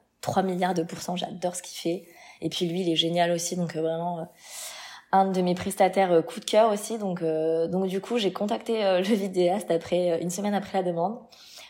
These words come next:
pour être sûre de pouvoir l'avoir. Euh, il avait même pas encore ouvert son planning deux mille vingt-trois, mais du coup, euh, je lui ai dit, « Dès que tu l'ouvres, s'il te plaît, tu m'écris et tout. » Et, euh,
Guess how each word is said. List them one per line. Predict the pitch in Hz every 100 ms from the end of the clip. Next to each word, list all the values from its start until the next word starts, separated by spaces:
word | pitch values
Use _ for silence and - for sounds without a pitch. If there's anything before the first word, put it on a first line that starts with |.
| -
pour | 175 165
être | 170
sûre | - - 247
de | 208
pouvoir | 196 185 180
l'avoir. | 175 170 175 247 - -
Euh, | 165
il | 165
avait | 160
même | 170 196
pas | 196
encore | 196 190
ouvert | 190 185
son | 180
planning | 180 175 180
deux | 170
mille | 170 175
vingt-trois, | 165 - 180 196
mais | 170
du | 170
coup, | - 170
euh, | 170 - - - - - -
je | - 185
lui |
ai | 175
dit, « | 190 175
Dès | 196
que | -
tu | - 190
l'ouvres, | 220
s'il | -
te | 196
plaît, | 214 220
tu | 214 226
m'écris | 175 175 - 202
et | 180
tout. » | - 202 214
Et, | 190
euh, | 160